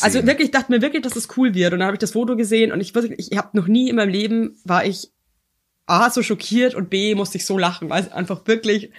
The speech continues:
Speaker 2: Ja, es ist
Speaker 1: Das konntest, das hättest du, wenn du das hättest machen wollen, hättest du's gar nicht so hingekriegt.
Speaker 2: Und ich sag
Speaker 1: So
Speaker 2: ein
Speaker 1: kacke
Speaker 2: was.
Speaker 1: ist das.
Speaker 2: <clears throat> Wir haben ja eine kleine, wir zeigen das ja den Leuten vor Ort. Wenn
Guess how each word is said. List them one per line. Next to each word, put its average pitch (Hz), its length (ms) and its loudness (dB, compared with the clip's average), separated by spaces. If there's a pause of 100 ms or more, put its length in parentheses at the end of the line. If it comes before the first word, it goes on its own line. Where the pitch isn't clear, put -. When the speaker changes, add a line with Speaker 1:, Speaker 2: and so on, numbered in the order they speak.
(220)
Speaker 2:
Ja, 143 160 -2
es 156 140 2
ist - 380 -4 (100)
Speaker 1:
Das - 160 -6
konntest, 269 400 0
das 214 220 2
hättest - 280 0
du, 311 120 4
wenn 254 100 2
du 247 80 0
das 214 160 -2
hättest 214 300 -4
machen 233 300 0
wollen, 185 180 -2
hättest 185 240 -6
du's 190 100 -8
gar 156 140 -4
nicht 180 100 -6
so 185 100 -8
hingekriegt. 156 580 -8 (120)
Speaker 2:
Und 175 160 0
ich 156 80 0
sag 156 260 0
Speaker 1:
So 147 80 2
Speaker 2:
ein 185 60 0
Speaker 1:
kacke 190 220 4
Speaker 2:
was. 160 80 0
Speaker 1:
ist 160 120 -10
das. 151 140 -8
Speaker 2:
<clears throat> 185 540 0
Wir 120 100 -2
haben 147 140 -2
ja 143 60 2
eine 135 120 -2
kleine, 131 560 -2
wir 117 100 -4
zeigen 131 280 -4
das 135 80 -10
ja 131 100 -4
den 123 120 -4
Leuten 120 260 -4
vor 110 180 -12
Ort. 113 320 -10
Wenn 113 140 -8